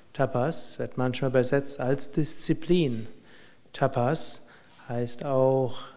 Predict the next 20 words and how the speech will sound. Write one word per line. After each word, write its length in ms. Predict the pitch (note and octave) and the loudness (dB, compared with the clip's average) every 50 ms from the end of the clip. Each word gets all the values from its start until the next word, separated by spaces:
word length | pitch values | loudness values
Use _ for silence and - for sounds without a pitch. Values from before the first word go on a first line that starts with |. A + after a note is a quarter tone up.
| - - | -8 -6
etwas 420 | D3 - - D3+ D3 C#3 - - | -6 -2 2 2 2 2 2 -2
zu 140 | - - E3+ | 2 2 2
tun, 520 | - - F#3+ G3 F#3 E3+ F#3 A3 A#3+ A3 - - - - - - - - - - - - - - - | 4 6 8 8 10 10 8 6 4 2 -2 -8 -10 -14 -18 -20 -20 -20 -20 -20 -20 -20 -20 -16 -10
ja, 180 | G3 G3+ G#3+ G#3 E3+ D#3+ | -6 -4 -4 -4 -4 -2
egal 560 | D#3+ D3 C3+ - C3 B2+ C3 C3 C3+ C#3 D3 - | -2 -2 0 0 0 2 2 2 2 0 0 -2
ob 280 | - - - - - | -4 -8 -10 -8 -4
man's 420 | C#3+ C#3 C#3 D3+ E3 - - - - | -2 0 0 -2 -4 -6 -8 -12 -12
gerade 360 | - - C3 C3+ C3 C3+ B2 | -4 0 0 2 2 2 4
will 240 | C#3+ D#3 E3 D#3+ E3 | 4 4 4 4 2
oder 260 | D#3+ D3+ C3 C3+ C3+ | 0 0 0 0 0
nicht. 400 | C#3+ D#3 D3+ C3 - - - - - - - - - - - - - - | 0 0 -2 -2 -6 -8 -12 -14 -20 -20 -20 -20 -20 -20 -20 -20 -10 -2
Tapas 500 | - F#3 G3 G3 E3+ D#3 F#3 G#3+ G#3 - | 2 2 4 4 4 4 4 2 0 -2
ist 100 | F3 E3 | -2 0
auch 200 | D#3+ D3+ D3+ C#3+ | 2 4 6 6
ein 160 | D3+ D3+ D3 | 6 6 6
Name 480 | C#3+ C#3 C#3 C#3+ D#3+ F3 F3 E3+ E3+ D#3+ | 4 2 2 4 2 2 2 0 0 -2
für 440 | - - D3 C#3 C3+ C#3+ E3+ F#3+ F3 - - - - - - - - - | -2 0 2 4 4 4 4 2 0 -2 -8 -12 -16 -18 -18 -12 -2 2
intensive 840 | G3+ F#3+ E3 - E3+ E3+ E3 D3+ D#3+ F#3 G3 F#3+ E3 E3 F#3 G3 F#3 - | 2 4 4 4 4 4 4 2 2 2 2 4 4 4 4 4 0 -2
spirituelle 800 | - - - - E3 D#3+ D3 D#3 D#3 D3+ - D3+ D3 C3+ C3+ C3 | -4 -4 4 8 8 8 8 8 4 4 2 0 2 2 0 -2
Praxis. 840 | C3+ - - D3 D3 - - - - B2 A#2+ A2+ - - - - | -4 -4 -6 -6 -6 -6 -8 -6 -6 -6 -6 -8 -10 -10 -10 -12